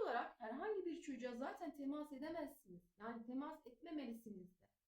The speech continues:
Bu şekilde temas ediyorsanız zaten suç işliyorsunuz. Bu çocuğun özel gereksinimli olması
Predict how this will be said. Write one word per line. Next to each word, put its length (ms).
Bu 80
şekilde 520
temas 420
ediyorsanız 500
zaten 260
suç 320
işliyorsunuz. 680
Bu 320
çocuğun 480
özel 460
gereksinimli 760
olması 720